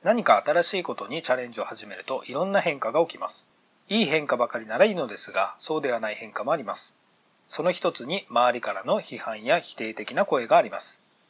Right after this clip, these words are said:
例えば、「今から始めても遅い」、「学歴ないやつは無理だ」、「意志が弱いから無理だ」、「それで成功するはずない」、「成功するには頭が悪すぎ」などです。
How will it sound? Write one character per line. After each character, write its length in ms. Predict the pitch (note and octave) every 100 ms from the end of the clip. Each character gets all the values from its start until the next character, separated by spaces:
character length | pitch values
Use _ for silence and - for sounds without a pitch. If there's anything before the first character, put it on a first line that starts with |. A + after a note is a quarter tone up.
| _ _ - -
例 80 | D#3
え 60 | G2
ば、 260 | B2+ - -
「今 200 | C#3+ F#3
か 100 | D#3+
ら 80 | A2+
始 220 | - A#2
め 100 | B2+
て 80 | F#3
も 120 | E3
遅 200 | A2 A#2+
い」、 100 | B2 - _ _ _ -
「学 220 | G#2+ D3+
歴 200 | E3 D3+
な 140 | D#3
い 80 | C3+
や 80 | A#2+
つ 160 | -
は 80 | F3
無 100 | D3
理 80 | D3+
だ」、 120 | - - _ _ _ -
「意 80 | D3+
志 140 | F3+
が 120 | C3
弱 200 | A2 A2
い 80 | A2
か 100 | G2+
ら 100 | D#3
無 100 | F#3
理 100 | B2+
だ」、 140 | - - _ _ _ _
「そ 160 | - D3
れ 80 | E3
で 100 | F3+
成 200 | D#3+ D3+
功 240 | - C3
す 120 | -
る 80 | D3
は 140 | D3 -
ず 140 | A2
な 160 | G#2 A2+
い」、 100 | - _ _ _ _
「成 200 | - C#3+
功 220 | C#3 C3
す 120 | - G#2+
る 80 |
に 80 | A#2+
は 160 | G3 F#2
頭 240 | A2 C3+
が 80 | D#3
悪 220 | G2 G2+
す 140 | - G#2
ぎ」 120 | - _ _ _
な 120 | C3+
ど 120 | D3 -
で 120 | -
す。 260 | - -